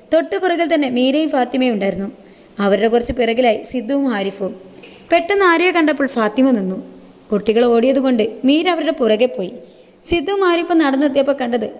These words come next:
ഫാത്തിമ ആരോട് സംസാരിച്ച് നിൽക്കുന്നതായിരുന്നു. സൂക്ഷിച്ചു നോക്കിയപ്പോഴാണ് മനസ്സിലായത് അത് അനുവാണെന്ന്. അവർ കുറച്ച് മാറി നിന്നു. ഈ സമയം മീര അവർ നിൽക്കുന്നതിൻ്റെ കുറച്ച് അപ്പുറത്തുള്ള ഫുഡ് കോർട്ടിൽ നിന്ന് കുട്ടികൾക്ക് ഐസ്ക്രീം വാങ്ങിച്ചു കൊടുക്കുന്നത്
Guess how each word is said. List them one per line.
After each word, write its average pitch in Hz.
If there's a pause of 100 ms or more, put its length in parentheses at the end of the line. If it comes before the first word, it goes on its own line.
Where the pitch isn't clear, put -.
ഫാത്തിമ 214
ആരോട് 247
സംസാരിച്ച് 254
നിൽക്കുന്നതായിരുന്നു. 208 (340)
സൂക്ഷിച്ചു 370
നോക്കിയപ്പോഴാണ് 320
മനസ്സിലായത് 240 (160)
അത് 214
അനുവാണെന്ന്. 214 (420)
അവർ 214
കുറച്ച് 240
മാറി 220
നിന്നു. 202 (480)
ഈ 311 (120)
സമയം 370
മീര 302
അവർ 339
നിൽക്കുന്നതിൻ്റെ 277
കുറച്ച് 247
അപ്പുറത്തുള്ള 254 (120)
ഫുഡ് 220
കോർട്ടിൽ 269
നിന്ന് 269
കുട്ടികൾക്ക് 233
ഐസ്ക്രീം 285
വാങ്ങിച്ചു 262
കൊടുക്കുന്നത് 233